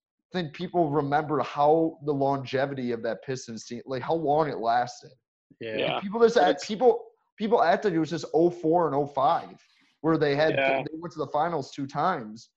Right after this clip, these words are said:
Speaker 1: And I think that would be a pretty good documentary because it, like, there's a lot of interesting things that happen. Like,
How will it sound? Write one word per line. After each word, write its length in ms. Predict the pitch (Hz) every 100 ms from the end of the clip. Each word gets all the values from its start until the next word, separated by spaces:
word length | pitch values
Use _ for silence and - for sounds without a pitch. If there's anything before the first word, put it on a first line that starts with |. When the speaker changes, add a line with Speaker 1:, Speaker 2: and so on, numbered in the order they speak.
| _ _ _ _ _ -
Speaker 1:
And 280 | 170 165 165
I 200 | 135 160
think 180 | 214
that 60 | 170
would 100 | 165
be 80 | 151
a 20 | 147
pretty 200 | 165 147
good 160 | 143
documentary 640 | 139 139 143 135 196 185 123
because 340 | 120 135 131
it, 160 | 127 135
like, 220 | 135 131 _ _ _ _
there's 160 | 185 214
a 40 |
lot 140 | 247
of 60 | 226
interesting 380 | 220 220 - 214
things 200 | 220 196
that 80 | 214
happen. 420 | 220 214 185 123
Like, 260 | 120 120